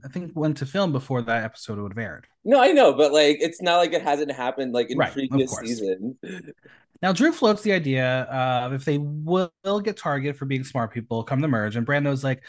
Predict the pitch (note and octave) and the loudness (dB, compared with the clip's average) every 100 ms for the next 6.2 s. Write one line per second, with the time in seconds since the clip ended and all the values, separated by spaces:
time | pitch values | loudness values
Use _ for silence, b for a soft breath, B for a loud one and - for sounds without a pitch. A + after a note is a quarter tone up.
0 | B G#3 C#4+ C#4+ A3+ G#3 C#4 A#3 G#3+ B3+ | B 2 4 6 6 6 4 4 4 2
1 | - G3 C4+ A3 G3+ C#4 C4 A#3 G#3 F#3+ | 0 2 2 2 0 4 4 4 2 -4
2 | - G3 F#3+ E3+ D#3+ D#3 D#3 G#3 F#3 E3+ | -4 -2 -2 -2 0 0 0 0 0 -2
3 | D3+ C3+ E3 C#3 - D3+ C#3 C#3 C3+ C3+ | -2 -4 -6 -6 -2 0 0 -2 -2 -2
4 | F#3 F3+ E3+ D3 D#3 C#3 - C3+ B2+ B2 | -2 -2 -2 -2 -4 -6 -6 -2 0 -2
5 | - C3+ C3 C#3 A#2+ A#2 A#2 B2 A2 - | -4 -4 -4 -2 -2 -4 -4 -4 -4 -6
6 | - - | -14 -16